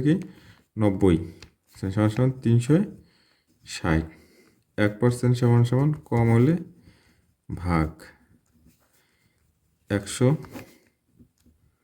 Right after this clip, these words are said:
উপরে যাবে একশো, নিচে,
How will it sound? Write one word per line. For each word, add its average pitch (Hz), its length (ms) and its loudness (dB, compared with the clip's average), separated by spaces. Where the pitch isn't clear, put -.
উপরে 107 340 -2
যাবে 98 240 2
একশো, 95 240 0
নিচে, 104 300 -2